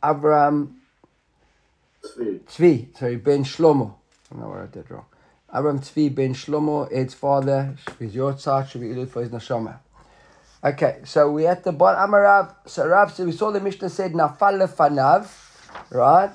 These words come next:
Speaker 1: We had a bit of an interesting understanding of the Mishnah here. The Mishnah says on Daf Nun Bet Amud Aleph, uh, "V'nafal tocho shochem," "Nafal lefanav m-, mikol hakriya chayev." If the noise of the digging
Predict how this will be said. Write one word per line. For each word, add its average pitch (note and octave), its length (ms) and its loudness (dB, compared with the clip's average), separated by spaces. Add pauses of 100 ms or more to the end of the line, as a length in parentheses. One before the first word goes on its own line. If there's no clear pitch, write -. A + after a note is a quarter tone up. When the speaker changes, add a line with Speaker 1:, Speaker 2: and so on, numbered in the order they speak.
Speaker 1:
We C#3+ 100 0
had D3 140 2
a D3+ 40 0
bit E3+ 200 0
of F#3 100 2
an D#3 180 4
interesting D#3 400 -6
understanding D#3 360 2
of D3 80 2
the C#3 80 2
Mishnah C3+ 320 -2
here. E3 340 2 (400)
The B2+ 80 -8
Mishnah F3+ 400 -2
says E3+ 680 4
on D3+ 200 0
Daf C#3 220 -2
Nun E3 200 -2
Bet D#3+ 260 2
Amud C#3+ 300 -2
Aleph, E3 540 -2 (920)
uh, C3+ 960 0
"V'nafal C#3 540 -2
tocho D#3+ 220 -2
shochem," D3 440 -4
"Nafal F#3+ 540 0
lefanav E3 760 2 (280)
m-, C#3+ 680 -8
mikol F3+ 400 2
hakriya F#3 520 2
chayev." C3+ 480 2
If C3 140 -10
the C3+ 180 -2
noise E3+ 380 0
of D#3 160 -2
the C#3+ 80 -2
digging D3+ 480 -2